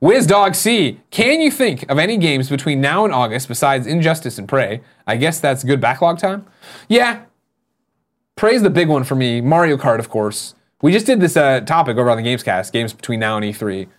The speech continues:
There's more than you think, but those are the big ones I'm thinking of. Uh, is the N G? Sunny Kid three two one,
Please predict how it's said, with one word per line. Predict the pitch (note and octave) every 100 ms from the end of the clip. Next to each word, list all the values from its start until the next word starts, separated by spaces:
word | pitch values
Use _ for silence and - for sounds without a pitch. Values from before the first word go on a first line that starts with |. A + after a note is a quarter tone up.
| _ -
There's | D#3+
more | F3+ A#3
than | B3+
you | F#3
think, | - F#3+ E3+ C3
but | G#2+
those | C3+ C3
are | B2
the | A2
big | G#2+ A#2+
ones | A2 G#2 G#2
I'm | G2
thinking | F#2+ G2
of. | G2 _ _ - - - - -
Uh, | D3+ D3+
is | G3+ B3+ C4 A#3+
the | C#3+ C#3+ F#3+ G#3+ A3+ A3 F#3 _ _ _ _ _ -
N | D3+ G3+
G? | A3+ D4+ - _ _ _ _ _ _ _ _ -
Sunny | - A3 F#3+
Kid | F3 E3+
three | E3 E3
two | E3+
one, | E3 F#3+ D#3+